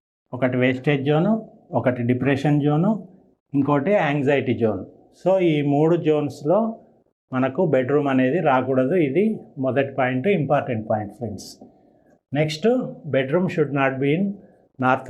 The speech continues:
north east and north east. ఇంకొక ప్లేస్ ఏంటిది? నార్త్ నార్త్ ఈస్ట్‌లో ఉండకూడదు,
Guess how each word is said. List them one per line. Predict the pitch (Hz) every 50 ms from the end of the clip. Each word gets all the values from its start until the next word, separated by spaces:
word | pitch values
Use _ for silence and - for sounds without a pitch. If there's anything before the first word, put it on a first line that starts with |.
| 139
north | 139 139 135 135 - 143 147
east | 147 - - 165 143
and | 139 143 160 214 233 160 - - - - 139 127
north | 123 123 120 120 - 120 107
east. | 104 - - - 95 92 - - - - _ _ _ _ _ _ _ _ - - - _ _ _ _ _ _ _ - - 143
ఇంకొక | 139 131 160 156 151 143 -
ప్లేస్ | 143 143 139 135 - - 143
ఏంటిది? | 135 131 135 147 185 214 214 165 - - - - - - - - 135 127
నార్త్ | 127 131 131 127 - 139 139
నార్త్ | 135 127 131 - 135 127
ఈస్ట్‌లో | 127 - - 147 135 127
ఉండకూడదు, | 131 131 127 135 131 135 135 135 147 185